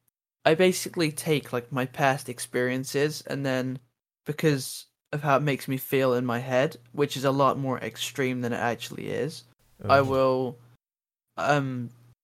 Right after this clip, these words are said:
Speaker 1: note down what I'm, what I'm feeling, and I'll think,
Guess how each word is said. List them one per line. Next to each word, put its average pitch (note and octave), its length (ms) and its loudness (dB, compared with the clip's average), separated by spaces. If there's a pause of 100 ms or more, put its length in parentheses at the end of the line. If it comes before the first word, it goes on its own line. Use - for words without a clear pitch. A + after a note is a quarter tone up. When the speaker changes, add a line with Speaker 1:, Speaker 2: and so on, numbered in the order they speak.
Speaker 1:
note D3+ 300 2
down C3 260 2
what B2+ 140 2
I'm, A#2 180 -2 (160)
what C3+ 340 0
I'm A#2+ 120 -2
feeling, B2 500 0
and B2+ 120 -2
I'll B2 120 -2
think, A#2+ 400 -6